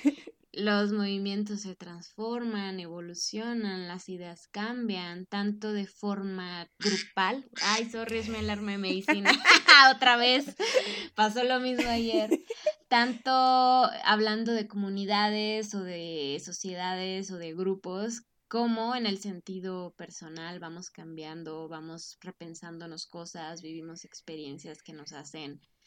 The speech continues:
Speaker 2: cuestionarnos muchas cosas y cambiar, y creo que no hay ningún shame en cambiar de opinión.
Speaker 1: Ujú.
Speaker 2: Y creo que es importante mirar como a las versiones que fuimos del pasado, pues, con cierto aprecio de que, bueno, eso fue lo que yo,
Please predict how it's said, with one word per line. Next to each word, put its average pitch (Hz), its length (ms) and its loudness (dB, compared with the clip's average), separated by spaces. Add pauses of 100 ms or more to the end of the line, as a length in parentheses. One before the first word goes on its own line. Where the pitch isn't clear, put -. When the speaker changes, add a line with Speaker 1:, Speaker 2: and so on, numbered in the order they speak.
(220)
Speaker 2:
cuestionarnos 196 920 -4
muchas 190 340 -10
cosas 202 360 -12
y 208 60 -12
cambiar, 170 520 -8
y 214 80 -6
creo 180 240 -10
que 185 140 -16
no 175 80 -16
hay 170 100 -16
ningún 170 840 -14
shame 185 540 -6
en 170 180 -14
cambiar 165 440 -14
de 160 80 -14
opinión. 165 680 -14 (240)
Speaker 1:
Ujú. 208 340 -12 (240)
Speaker 2:
Y 208 440 0
creo 208 240 -2
que 208 80 -12
es 208 80 -14
importante 202 720 -8
mirar 208 360 -6
como 294 200 -10
a 262 80 -6
las 233 200 -4
versiones 220 480 -8
que 226 120 -12
fuimos 208 440 -4
del 190 240 -10
pasado, 185 720 -12
pues, - 200 -18
con 202 180 -10
cierto 208 300 -6
aprecio 240 480 -8
de 220 120 -8
que, 202 100 -12
bueno, 202 280 -4
eso 196 180 -10
fue 180 340 -12
lo 180 160 -10
que 160 400 -12
yo, 233 120 2